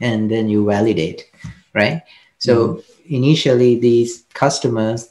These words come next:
Speaker 1: your discovery customers, you can, while you're interviewing them, you can ask them, "Hey, will you, would you willing to try out my product?" And then you engage with them and share with them your early prototype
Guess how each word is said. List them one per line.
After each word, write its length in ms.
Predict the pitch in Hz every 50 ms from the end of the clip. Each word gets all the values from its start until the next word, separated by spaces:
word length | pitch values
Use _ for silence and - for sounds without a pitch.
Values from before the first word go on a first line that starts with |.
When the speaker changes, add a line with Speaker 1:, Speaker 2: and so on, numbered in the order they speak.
| _ _
Speaker 1:
your 400 | - 120 113 110 107 107 107 - - -
discovery 440 | 123 120 - - 131 135 170 180
customers, 520 | 170 - 123 113 - - 110 110 113 110 -
you 100 | 123 120
can, 220 | 123 - 123 113
while 260 | 113 120 120 123 123
you're 200 | 131 127 120 113
interviewing 580 | 113 120 131 147 - - 160 135 120 117 113 110
them, 220 | 110 110 110 107
you 100 | 110 110
can 180 | 110 117 110 104
ask 320 | 101 120 143 156 - -
them, 220 | - 113 107 104 113
"Hey, 160 | 117 120 110
will 180 | 107 117 117 120
you, 280 | 117 117 120 120 - 143
would 180 | 127 120 120
you 200 | 120 117 113 113
willing 340 | 110 117 117 113 113 113 113
to 240 | 110 113 104 104 104 - -
try 260 | - - 107 107 110
out 380 | 101 101 101 104 98 - - - - _ -
my 140 | 117 110 110
product?" 480 | 110 - 120 120 - 120 - - - _ _ _ _ _
And 140 | 120 117 117
then 100 | 113 117
you 280 | 120 120 120 117 - - - -
engage 440 | 131 123 120 123 131 143 139 139 -
with 220 | 120 117 107 107
them 300 | 113 113 110 110 110 107
and 160 | 104 107 107
share 300 | - - 117 113 117 120
with 220 | 113 110 104 - -
them 260 | 107 104 104 107 104
your 180 | 104 101 98 98
early 440 | 104 107 107 104 104 104 104 104 - - _ _ _ _ _ _
prototype 760 | - 120 110 120 139 135 139 - - 95 104 - - _